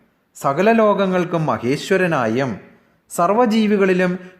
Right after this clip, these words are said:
കാരുണ്യം ചൊരിയുന്ന സുഹൃത്തായും എന്നെ യോഗനിഷ്ഠ കൊണ്ടറിയുന്ന യോഗിക്ക് ശാശ്വതമായ ശാന്തി ലഭിക്കുന്നു എന്നാ പറയണ ഭഗവാൻ. ചിലർ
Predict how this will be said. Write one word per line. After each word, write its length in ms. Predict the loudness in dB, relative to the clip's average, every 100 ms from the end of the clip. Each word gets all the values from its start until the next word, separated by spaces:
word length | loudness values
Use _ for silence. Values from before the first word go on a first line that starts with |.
| -4
കാരുണ്യം 580 | -2 2 2 2 0 2
ചൊരിയുന്ന 460 | 2 0 -2 -2
സുഹൃത്തായും 1000 | -4 -6 -4 -4 -2 -2 -2 -4 -6 -10 -14 _ _ _ _
എന്നെ 720 | -10 -6 -4 -2 -2 -2 -6 -10 -12 -4
യോഗനിഷ്ഠ 640 | 0 0 2 0 0 0
കൊണ്ടറിയുന്ന 600 | 0 2 2 2 0 0
യോഗിക്ക് 840 | 0 0 -2 -4 -6 -2 -2 -2 -6 -20 -14
ശാശ്വതമായ 1040 | -6 -4 -4 -2 -2 0 0 0 0 0 -2
ശാന്തി 420 | -4 -4 -4 -4
ലഭിക്കുന്നു 480 | -2 -4 -4 -8 -10
എന്നാ 180 | -10 -8
പറയണ 360 | -6 -6 -6 -8
ഭഗവാൻ. 300 | -6 -6 -8 -14 _ _ _ _ _ _ _ _ _
ചിലർ 360 | -4 0 0 -2